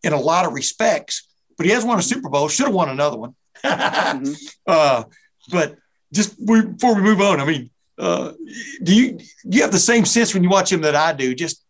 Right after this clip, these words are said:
Speaker 1: everything he does, he's just smooth.
Speaker 2: So I'll tell you another story.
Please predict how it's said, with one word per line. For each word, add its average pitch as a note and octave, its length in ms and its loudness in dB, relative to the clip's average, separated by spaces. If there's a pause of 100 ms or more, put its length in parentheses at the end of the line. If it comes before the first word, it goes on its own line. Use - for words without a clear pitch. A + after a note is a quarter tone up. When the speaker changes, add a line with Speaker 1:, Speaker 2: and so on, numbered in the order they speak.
(120)
Speaker 1:
everything C4 260 2
he C#3+ 80 -4
does, G3+ 280 0
he's C3+ 100 -8
just - 380 -4
smooth. D#3+ 420 -4 (1800)
Speaker 2:
So A#2+ 500 0 (720)
I'll C#3+ 120 -2
tell E3+ 140 2
you D3 80 4
another C3 200 2
story. A#2 420 -2